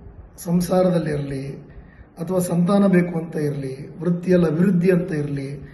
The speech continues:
ತಮಗಿರ್ತಕ್ಕಂಥ ಎಲ್ಲ ರೀತಿಯ ಕಷ್ಟ ಕಾರ್ಪಣ್ಯಗಳನ್ನು, ತಮಗಿರ್ತಕ್ಕಂಥ ಎಲ್ಲ ರೀತಿಯ ಒಂದು ಪ್ರಾರ್ಥನೆಗಳನ್ನು ಗುರುಗಳ ಮುಖಾಂತರ ಸಾಧಿಸಬೇಕು ಅನ್ನೋದು ಕೆಲವರಿಗೆ ತಲೆಯಲ್ಲಿ ಬಂದಿರುತ್ತೆ. ಆ ಸ್ಮರಣೆನೂ ಕೂಡ, ಅಂದರೆ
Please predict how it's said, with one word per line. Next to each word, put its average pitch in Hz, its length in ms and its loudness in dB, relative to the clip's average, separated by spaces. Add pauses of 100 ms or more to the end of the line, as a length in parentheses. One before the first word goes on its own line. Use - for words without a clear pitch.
(340)
ತಮಗಿರ್ತಕ್ಕಂಥ 202 680 0
ಎಲ್ಲ 180 300 4
ರೀತಿಯ 185 340 0
ಕಷ್ಟ 175 280 -6
ಕಾರ್ಪಣ್ಯಗಳನ್ನು, 156 1120 -4 (340)
ತಮಗಿರ್ತಕ್ಕಂಥ 190 680 0
ಎಲ್ಲ 175 320 0
ರೀತಿಯ 190 360 2
ಒಂದು 170 360 2
ಪ್ರಾರ್ಥನೆಗಳನ್ನು 151 1000 -4
ಗುರುಗಳ 226 260 4
ಮುಖಾಂತರ 175 600 2
ಸಾಧಿಸಬೇಕು 151 880 -4 (480)
ಅನ್ನೋದು 180 340 2
ಕೆಲವರಿಗೆ 165 760 -2 (420)
ತಲೆಯಲ್ಲಿ 170 280 2
ಬಂದಿರುತ್ತೆ. 180 520 -2 (180)
ಆ 170 140 -2
ಸ್ಮರಣೆನೂ 202 580 2
ಕೂಡ, 180 220 -2 (600)
ಅಂದರೆ 175 460 2